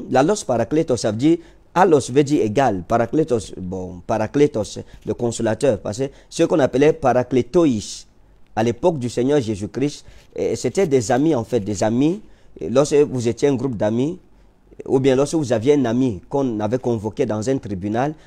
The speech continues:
des tribunaux romains de l'époque, alors, il y a des amis qui se constituaient. Ces amis, les amis de l'accusé se constituaient,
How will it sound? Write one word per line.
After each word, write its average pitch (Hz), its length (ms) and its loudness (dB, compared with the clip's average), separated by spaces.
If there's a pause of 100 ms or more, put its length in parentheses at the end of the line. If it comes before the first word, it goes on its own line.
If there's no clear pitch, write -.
des 107 100 -4
tribunaux 123 340 -2
romains 117 300 -2 (160)
de 104 120 -8
l'époque, 123 540 -6 (920)
alors, 110 340 0 (180)
il 82 140 -8
y 139 60 6
a 160 80 10
des 156 240 4
amis 156 340 4
qui 165 120 -2
se 151 100 -2
constituaient. 123 640 -2 (1120)
Ces 113 240 -4
amis, 131 300 2 (360)
les 110 280 0
amis 147 260 6
de 127 100 2
l'accusé 120 440 -2
se - 80 -6
constituaient, 123 640 -2